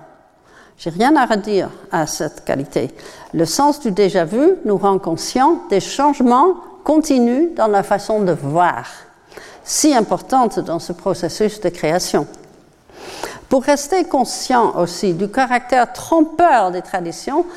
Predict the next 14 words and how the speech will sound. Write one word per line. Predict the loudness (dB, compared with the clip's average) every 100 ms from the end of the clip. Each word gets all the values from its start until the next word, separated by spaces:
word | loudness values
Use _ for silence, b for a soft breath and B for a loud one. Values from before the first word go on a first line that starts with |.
| B B -16
relisons | -2 2 4 4 4 0 0
le | 0
rappel | 2 0 0 2 2 0
de | -2 -2
Jean-Luc | 0 2 2 0 0
Nancy | 2 2 0 4 4 2 B B B 0
dans | 2 0 -4 0
La | 0
communauté | 2 0 2 0 0 0 2
des | 2 2
œuvrés | 0 -2 2 2 2 -4 -14 B B B B
que | 4 4 4
la | 2 2
nostalgie | 0 0 0 0 0 2 2